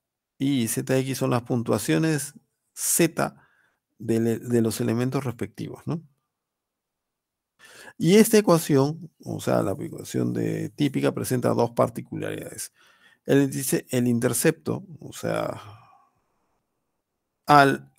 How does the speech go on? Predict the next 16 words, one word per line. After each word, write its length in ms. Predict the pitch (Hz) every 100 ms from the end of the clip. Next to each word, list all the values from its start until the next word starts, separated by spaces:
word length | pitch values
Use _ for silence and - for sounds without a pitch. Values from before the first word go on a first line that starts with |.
| -
A 400 | 156 156 196 - _
o 260 | - 117 117
alfa 460 | 135 123 123 131 - _ _ _ _ _
o 180 | - 107
beta 240 | 113 123
cero, 400 | - 156 123 - _ _ _ _ _ _ _ _ _ _ _ _
eh, 1000 | - - - - - - - - - - - _
siempre 480 | - 156 151 143 135
va 100 | 123
a 40 |
ser 180 | 117 117
cero, 320 | - 101 - - _ _ _ _ _ _ 156
¿no? 160 | 170 180 _ _ _ _ _ _ _
Esa 260 | - 135 139
es 140 | 127
una 880 | 135 127 123 113 107 101 104 - -